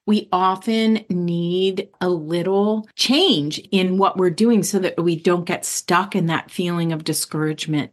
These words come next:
and despair. We all hit bumps in the road, right? And we might experience challenges in our family's life or in the rhythms of our season. They vary, right? Or even in our own personal experiences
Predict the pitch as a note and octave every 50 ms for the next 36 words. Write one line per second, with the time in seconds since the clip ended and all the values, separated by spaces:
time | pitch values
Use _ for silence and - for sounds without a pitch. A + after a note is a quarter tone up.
0 | _ _ - D3 D3 D3+ C#3+ C#3+ C#3 C#3 C#3 C3+ - _ D3+ - D#3+ B2+ - -
1 | - - - - D#3+ D3 C3 G#2 - - - - _ - - - - - _ -
2 | C4 C4+ B3+ - - - B3+ C4 C4+ C4 B3 B3 A#3+ - - - F3 D#3+ D3+ C#3+
3 | - - D#3+ D3+ D3 D3 D3+ D3 C3+ B2+ A#2+ A#2 A#2 - F3 F3+ E3 E3 F3 F#3
4 | G3 F#3+ - - G#3+ G#3 G3 F#3+ F#3+ F#3+ F#3+ F#3 F#3 - _ _ _ _ G3+ G3
5 | F#3+ F#3 F#3 F#3+ F#3 F3+ - - - F3 - - - - A3 F3+ E3 D#3+ D3+ -
6 | - - - C#4 D#4+ D#4+ D4 C4+ B3 G#3+ F#3+ F#3+ F3+ D#3+ F3 - G3+ G3 G3+ G#3
7 | G#3+ A3 A3+ G#3+ - - - - C4+ C#4+ D4 D#4 D#4 D4 B3+ A3+ F#3 E3 D#3 D3
8 | - - D3 C#3 C#3 A#2 A2 F#2+ F2+ - - - _ _ F#3+ F3 F3+ F3+ F#3 F3+
9 | F3 F3+ - - G3+ G3+ G#3 A3 A3 A3 A3 G#3+ A#3+ B3 C4+ B3 C#4 C#4+ C#4 C#4
10 | C4 C4+ C4 C4 B3+ A#3+ A#3 A#3 - - - - A#3 A#3 C4 C4 B3 G3+ D#3 D3+
11 | D#3 E3 E3+ F3 E3+ E3 E3+ F#3 F#3+ G3+ G#3+ A3+ A3+ G#3 D#3 C3+ A#2+ F2 - D3+
12 | - F#3 E3+ E3+ F3+ G3 G#3 G3+ - _ _ _ A#3+ C4 B3+ - - C#4 D4 D#4+
13 | D#4+ D#4+ D#4 D#4 D4+ C#4 A#3+ A#3 B3 A#3+ A#3+ A#3+ - - C4 C4 C4+ C4 - -
14 | C#4 C#4 C4+ C4 - - - B3+ A#3 A#3 A#3 A#3 A#3 A3+ A3+ - A#3 A3 A3 A3
15 | G#3+ G#3